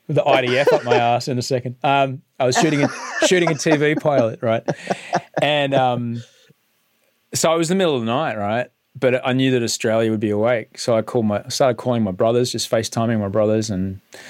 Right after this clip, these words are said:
Speaker 1: then as, you know, I knew that America would be up. So I started calling people as, as the sun went around the world, just kinda calling
Speaker 2: Yeah.
Speaker 1: people until I felt safe enough to go to sleep. My doctor was one of those people that I called, obviously.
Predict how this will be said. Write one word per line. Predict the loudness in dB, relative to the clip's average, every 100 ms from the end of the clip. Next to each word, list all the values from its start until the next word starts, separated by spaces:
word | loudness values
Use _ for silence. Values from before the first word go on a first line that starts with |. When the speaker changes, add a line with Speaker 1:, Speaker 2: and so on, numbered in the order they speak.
| -20 -2
Speaker 1:
then | 0 2
as, | 0 -4 -6
you | -2
know, | 0
I | 2
knew | 2 2
that | 0
America | 0 0 0 0
would | -2
be | 2 2
up. | 0
So | -2
I | -4
started | 0 0 0 -6
calling | -4 -2 0
people | 0 0 2
as, | 0 -2 -4 -4
as | -4
the | -4
sun | -2 0
went | 2 2
around | 2 0
the |
world, | 2 2 0
just | -4 -6
kinda | -4 -2
calling | -2 0 2
Speaker 2:
Yeah. | 2
Speaker 1:
people | 0 -4
until | -2 0
I | 0
felt | 0 -2 0
safe | -2 0
enough | -4 -2
to | -2
go | 0
to |
sleep. | -2 -2 -2
My | 0 2
doctor | 0 0 -2
was | -2
one | -2
of | -2
those | -4
people | -4 -4 -2
that | -2
I | -4
called, | -4 -4 -4 -8 _ _ _ -8
obviously. | -4 -2 -2 -4